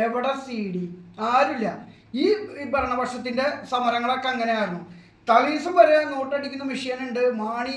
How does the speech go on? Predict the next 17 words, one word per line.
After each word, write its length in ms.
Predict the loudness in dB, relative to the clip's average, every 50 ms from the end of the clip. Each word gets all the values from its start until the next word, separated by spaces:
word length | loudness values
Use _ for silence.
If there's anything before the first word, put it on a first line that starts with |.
| -4 -6
അങ്ങനെയാണ്, 380 | -6 -4 -4 -4 -2 -2 -2 -4 -2
മാ-, 160 | -2 -4 -4 -2 0
കോഴ 180 | 0 0 2 0
മാണി 340 | 0 2 2 0 0 0 -4 -6 -8 -12 -14 -18 -20 -14 -8 -4 -4
എന്നൊക്കെ 300 | -2 -2 -4 -4 -2 -4
പറഞ്ഞ് 600 | -2 -2 -2 -2 -2 -4 -6 -6 -6 -4 -4 -4
മുദ്രാവാക്യം 680 | -2 -4 -4 -2 0 2 2 2 0 -2 -4 -6 -8 -8
വിളിച്ച് 260 | -6 -8 -8 -8 -8
സമരങ്ങൾ 480 | -6 -4 -2 -2 -2 -2 -2 -4 -6 -6
നടത്തിയ 420 | -4 -4 -4 -4 -4 -4 -4 -6 -6 -8 -14 -20 -20 -14 -10
പിറ്റേ 260 | -8 -6 -4 -4 -4
ദിവസം 320 | -2 -2 -4 -4 -4 -6 -6 -8 -12 -16 -20 -20 -16 -10 -8
മാണി 260 | -6 -4 -4 -4 -4
മുന്നണിയിൽ 460 | -6 -6 -6 -4 -4 -4 -4 -4 -4
വന്നു. 220 | -4 -6 -8 -10 -14 -18 -20 -20 -20 -20 _ _ _ _ _ _ _ -12 -10
അപ്പൊ 140 | -6 -2 -2
ഒന്നുമില്ല. 480 | 0 0 0 -2 -2 -2 -4 -4 -6